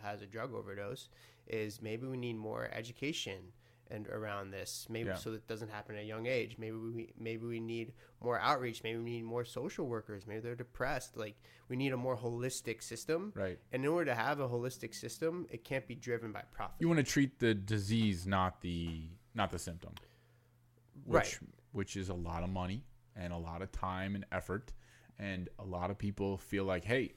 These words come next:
Speaker 2: I go to work every day. I live my life. I, you know, I indulge. You know, I, I like going to McDonald's. I like, uh, little retail therapy on, on, on occasion. But, like, you don't see me,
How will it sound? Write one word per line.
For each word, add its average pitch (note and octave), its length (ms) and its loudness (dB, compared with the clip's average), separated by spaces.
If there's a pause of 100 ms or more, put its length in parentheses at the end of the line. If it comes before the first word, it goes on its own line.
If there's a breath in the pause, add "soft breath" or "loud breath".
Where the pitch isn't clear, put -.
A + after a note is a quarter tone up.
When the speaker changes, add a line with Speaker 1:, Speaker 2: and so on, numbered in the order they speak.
(140)
Speaker 2:
I A#2 100 2
go C3+ 100 0
to F#3 80 8
work A#2 240 6
every F#2+ 200 4
day. G2 260 2 (340 soft breath)
I G2+ 120 4
live A#2 200 4
my G#2 140 2
life. G2 360 4
I, G#2 240 4
you F#2 200 -2
know, G2 80 2
I F#2+ 140 6
indulge. A2 580 4
You B2 100 -6
know, A2+ 120 2
I, A2 140 6
I F#2+ 240 2
like A#2 180 4
going A2 160 2
to G#2 40 0
McDonald's. G2+ 760 2
I G#2+ 100 -2
like, A2 340 0
uh, G2+ 360 8 (320 loud breath)
little A2 320 4
retail A#2+ 340 6
therapy G#2+ 440 2
on, G#2 180 0
on, G#2 300 2
on G#2 140 0
occasion. G#2 540 2 (320 soft breath)
But, G#2+ 100 -4
like, G2+ 200 4
you A#2+ 80 2
don't B2+ 160 -2
see A#2 240 0
me, B2+ 500 2